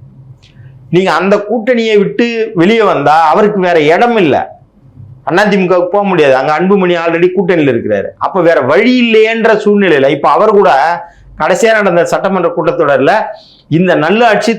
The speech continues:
தொடரணும்ன்றாரு. எப்படி அது நல்லாட்சின்னு சொல்றாருன்னு எனக்கு ஒண்ணும் புரியல. இந்த நாலு, நாலரை ஆண்டு காலமா மக்கள் வந்து எவ்வளவு அவதிப்படுறாங்க, தினம் தினம் எவ்வளவு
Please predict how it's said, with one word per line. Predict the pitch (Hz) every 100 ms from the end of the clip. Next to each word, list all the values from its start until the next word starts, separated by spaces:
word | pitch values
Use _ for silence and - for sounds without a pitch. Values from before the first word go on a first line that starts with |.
| 202
தொடரணும்ன்றாரு. | 208 214 208 208 190 165 104 - - - - 147 196
எப்படி | 214 285
அது | 247 208
நல்லாட்சின்னு | 180 180 208 202 208 185 185
சொல்றாருன்னு | 175 175 165 185 170
எனக்கு | 151 147
ஒண்ணும் | 160 160
புரியல. | 170 143 90 - _ _ _ -
இந்த | 139 143
நாலு, | 196 208
நாலரை | 175 185 180 170
ஆண்டு | 165 160
காலமா | 185 190 196
மக்கள் | 208 160 - - 233 220
வந்து | 190 165 185
எவ்வளவு | 160 185 180 156
அவதிப்படுறாங்க, | 156 190 185 156 139 139 170 135
தினம் | 156 202 208
தினம் | 185 196 226 226 - - _
எவ்வளவு | 165 180 185 233 208